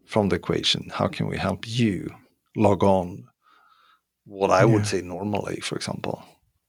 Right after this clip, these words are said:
Speaker 2: I think the <clears throat> breaking the,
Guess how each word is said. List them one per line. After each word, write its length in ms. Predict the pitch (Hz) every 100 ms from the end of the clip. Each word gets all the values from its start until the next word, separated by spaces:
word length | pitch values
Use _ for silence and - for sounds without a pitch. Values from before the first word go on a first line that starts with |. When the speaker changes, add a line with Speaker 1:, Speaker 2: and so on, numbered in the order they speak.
| _ _ - - - - - - - - -
Speaker 2:
I 100 | 123
think 280 | - 156 -
the 220 | 107 98 - -
<clears throat> 440 | 285 320 190 123 -
breaking 500 | 104 113 117 104 90
the, 320 | 95 90 87